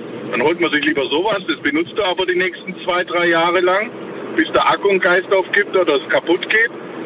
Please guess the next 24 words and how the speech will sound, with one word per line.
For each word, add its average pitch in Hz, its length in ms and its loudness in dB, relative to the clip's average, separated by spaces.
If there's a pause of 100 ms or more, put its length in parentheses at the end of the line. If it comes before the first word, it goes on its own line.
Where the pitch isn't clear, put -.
(280)
Und 139 120 2
dann 147 160 4
kaufst 160 300 2
du 165 80 4
wieder 156 260 4
eins, 117 240 2
weil 123 140 0
das 123 140 -2
ist 143 140 -2
dann 135 140 4
langfristig 147 720 2
billiger, 185 680 2
als 139 260 4 (120)
wenn 151 180 2
du 147 380 2
quasi 143 460 2
alle 139 360 0
zwei 143 200 4
Wochen 147 280 0
ein 135 80 2
neues 131 200 4
Handy 156 240 2
kaufen 104 320 0
musst. 90 140 -8